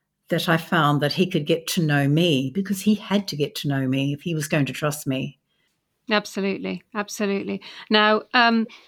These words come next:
Speaker 2: The Tattooist of Auschwitz is, of course, your first book, and I find it incredible to believe that it came out in this country less than three years ago, 'cause it's already had such an impact on the world. But could you tell us a bit about the impact it's had on your life? You've touched on it already.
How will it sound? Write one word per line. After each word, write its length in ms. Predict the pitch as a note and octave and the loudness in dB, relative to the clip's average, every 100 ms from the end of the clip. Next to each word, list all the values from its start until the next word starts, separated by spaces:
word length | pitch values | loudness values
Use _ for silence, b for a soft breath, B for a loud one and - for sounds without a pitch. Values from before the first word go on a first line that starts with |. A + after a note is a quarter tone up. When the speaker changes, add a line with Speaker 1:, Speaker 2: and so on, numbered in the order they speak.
| b b - | b b 0
Speaker 2:
The 100 | B3+ | 2
Tattooist 560 | A#3+ D4+ D4 D4 - | 4 2 4 2 2
of 60 | A#3 | 2
Auschwitz 340 | A3 A3 G#3+ | 2 0 -2
is, 80 | A#3 | -2
of 60 | G3+ | 0
course, 260 | A3+ A3 | 0 2
your 120 | A3 G#3 | 2 0
first 480 | - A3+ F#3+ - | 4 4 4 -2
book, 260 | - F3+ - | -6 -6 0
and 200 | A#3+ A#3+ - | 2 2 2
I 120 | B3 | 0
find 280 | - C4 B3 | 2 2 2
it 120 | - | 0
incredible 560 | A3+ - C4+ A3+ A3+ | -2 0 0 0 -4
to 120 | G3+ - | -4 -2
believe 500 | G#3+ G#3+ F3 E3+ - | 2 2 2 -2 -2
that 140 | G3 | -2
it 160 | G3+ - | -2 -6
came 300 | B3 A#3 G#3 | -4 0 2
out 360 | G3+ F#3+ - B B B B - | 2 0 -6 B B B B 0
in 200 | B3+ A3 | 6 6
this 220 | A#3+ A#3 | 6 2
country 640 | - G3 F3 - F#3+ F#3 G3+ B B - | -2 -2 -2 -2 0 0 -2 B B -2
less 220 | A#3 G#3+ | 0 2
than 120 | A3+ | 0
three 240 | G#3+ A3+ A3+ | 2 2 4
years 260 | A#3 A3 | 4 4
ago, 220 | F#3 F3 E3+ | 2 0 0
'cause 160 | G#3+ | 2
it's 160 | A3 C4+ | 2 2
already 280 | A#3+ A#3+ A3 | 4 4 2
had 200 | A#3 G3 | 0 -4
such 400 | - B3+ - A#3 | 0 0 2 -2
an 100 | A3 | 2
impact 560 | A#3+ A3+ - - - | 2 2 0 -4 0
on 140 | F#3+ F3+ | 0 2
the 80 | F#3 | 4
world. 400 | G3+ F3+ F3 - B B - _ | 4 4 0 -6 B B -20 _
But 220 | - C4 - | 2 2 2
could 200 | D4+ D#4+ | 2 4
you 100 | E4+ | 2
tell 240 | D4 D#4+ | 4 4
us 140 | C#4+ | 4
a 40 | G#3+ | 2
bit 140 | B3 | 0
about 260 | B3+ A#3 - | 2 2 2
the 140 | A#3+ | 4
impact 500 | A#3 A3+ - A3+ - | 4 4 2 -4 -2
it's 200 | G#3 - | -6 -4
had 300 | - A3 G3+ | -2 2 2
on 200 | G3+ G3+ | 2 4
your 240 | G3+ F#3 F3 | 4 4 2
life? 360 | E3+ F3 E3+ | 2 0 -2
You've 120 | G#3 - | -4 -2
touched 360 | C4+ - - | -2 -2 0
on 80 | A3 | 0
it 160 | G#3 G#3+ | 0 0
already. 500 | G3 F#3+ E3+ E3+ | 0 0 0 -4